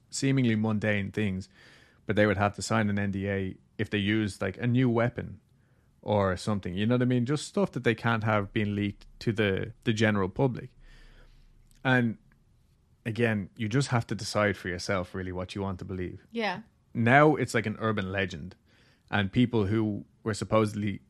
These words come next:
Speaker 1: still in, like, you know, the last of the people to go to Afghanistan for a lot of them, it was the first story that they heard. And there's other Afghanistan,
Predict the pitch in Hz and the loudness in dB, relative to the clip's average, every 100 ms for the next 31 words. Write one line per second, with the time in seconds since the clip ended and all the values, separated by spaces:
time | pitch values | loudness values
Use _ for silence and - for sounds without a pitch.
0 | - - 139 123 120 110 92 101 92 - | -14 -4 2 4 4 2 -2 -4 -4 -4
1 | 107 98 90 107 104 110 110 107 101 - | -2 -4 -4 -2 2 2 2 -6 -12 -8
2 | 104 98 107 101 104 98 101 - 104 104 | -8 -6 -6 -4 -4 -4 -8 -6 -4 -4
3 | 95 104 92 90 _ _ 101 98 123 117 | -4 -6 -6 -8 _ _ 0 4 4 4
4 | 104 95 101 - - 110 101 - 104 101 | -2 -4 -6 -10 -4 -2 0 0 0 0
5 | 95 95 92 110 104 90 - _ - - | -4 -8 -4 0 0 -2 -12 _ -20 -20
6 | - - 117 110 123 139 139 127 117 - | -20 -6 0 0 2 0 4 4 2 0
7 | 113 107 - 113 107 98 95 | -2 -2 -4 -2 -2 -4 -6